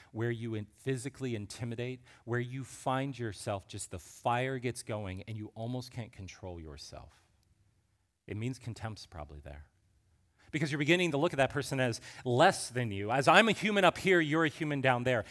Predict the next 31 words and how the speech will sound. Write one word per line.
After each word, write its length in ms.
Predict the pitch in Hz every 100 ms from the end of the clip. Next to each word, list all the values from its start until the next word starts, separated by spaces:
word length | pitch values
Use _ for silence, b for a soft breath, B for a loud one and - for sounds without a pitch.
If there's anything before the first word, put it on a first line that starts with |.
| B
If 160 | 156 -
it's 220 | - -
a 40 |
group 440 | 131 147 180 226 233
of 120 | 151
people, 460 | - 113 - 117 120
if 140 | 170
it's 160 | 165 160
an 100 | 165
individual, 680 | 202 196 175 196 131 110 107 B
you 120 | 147
will 120 | 165 175
find 440 | - 185 214 214
yourself 400 | 165 143 - 131
just 220 | 147 -
lashing 560 | 139 147 165 175 - 156
out, 260 | 131 120
degrading, 840 | 151 127 131 143 160 156 104 95 98
doing 320 | 135 160 175
those 300 | 147 139 120
things, 420 | - 117 87 80 - B B
lashing 480 | 131 131 165 - 156
out 240 | 139 123
disproportionate 840 | 127 135 - 135 - 127 - 107 -
to 100 | 98
what 200 | 85 - -
happened. 400 | 82 - 85 85 _ _ _ _ _ _ _ _ _ _ _ _ _ _ _ -
Man, 200 | 101 104
I 120 | 104
feel 260 | - 107 90
that. 220 | 78